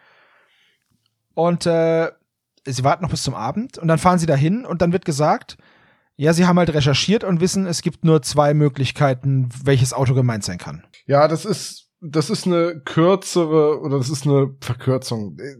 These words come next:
Speaker 2: Gleich muss ich dazu sagen, die Handlung vom Buch und Hörspiel weicht an keiner Stelle groß voneinander ab.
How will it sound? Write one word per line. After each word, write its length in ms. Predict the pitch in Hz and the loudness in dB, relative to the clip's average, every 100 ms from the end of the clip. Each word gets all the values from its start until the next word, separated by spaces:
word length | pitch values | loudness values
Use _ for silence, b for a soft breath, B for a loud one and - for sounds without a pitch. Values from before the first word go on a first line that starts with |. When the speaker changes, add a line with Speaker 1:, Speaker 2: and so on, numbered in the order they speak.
| 131 131 | -8 2
Speaker 2:
Gleich 380 | 156 185 - | 4 4 2
muss 260 | 170 170 170 | -4 -4 -2
ich 260 | 160 - - | -4 -6 -4
dazu 320 | 147 156 165 | -2 -2 -2
sagen, 340 | 156 151 151 139 B B B B - | 2 2 0 -8 B B B B -2
die 140 | 131 | 2
Handlung 440 | 160 208 214 202 | 2 2 0 0
vom 220 | 185 160 147 | 0 -2 -2
Buch 220 | 175 180 | -4 -2
und 140 | 160 | 0
Hörspiel 380 | 151 165 - 143 | 0 0 -2 0
weicht 260 | 139 143 147 | 0 0 -4
an 80 | 139 | -4
keiner 320 | 156 156 160 | -2 0 0
Stelle 340 | - 151 139 | -2 -2 -2
groß 500 | 135 - 131 156 185 | -4 -4 2 2 2
voneinander 840 | - 156 147 131 127 120 98 - - | -2 -4 -2 -2 -4 -4 -4 -4 -4
ab. 280 | 196 - | -4 -6